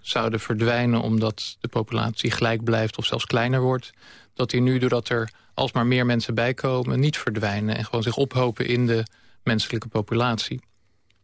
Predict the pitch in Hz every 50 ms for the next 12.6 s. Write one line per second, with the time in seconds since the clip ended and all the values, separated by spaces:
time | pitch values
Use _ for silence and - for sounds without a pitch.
0 | _ _ - - - - 135 131 120 123 120 117 117 117 117 117 113 - _ -
1 | - _ - - _ _ _ - 127 127 113 120 113 139 127 120 123 135 135 143
2 | 135 - 120 - - 120 - 117 113 110 113 123 - - - 160 170 170 - -
3 | - 135 113 - 123 110 - - - - 127 120 117 117 113 - - - 110 101
4 | - - 113 107 113 127 123 127 127 127 120 - - - - 117 113 117 120 113
5 | 110 113 110 117 113 120 120 123 123 120 113 - - - - - - - 135 110
6 | - - - - - 127 127 123 117 117 117 - - 120 117 117 120 127 135 131
7 | - - 135 - - 143 135 135 - - 156 147 127 113 - 127 - 127 120 120
8 | - - 123 123 113 117 117 113 120 117 120 117 120 123 123 120 117 - - 131
9 | 123 120 123 123 123 123 117 113 117 117 113 - - 120 113 117 120 127 - -
10 | 135 127 123 - - - - 135 131 131 - - - 131 123 - 127 123 123 120
11 | 123 123 123 120 117 - - - - - - - - - - - - - - -
12 | - - - 127 120 117 117 117 117 113 113 117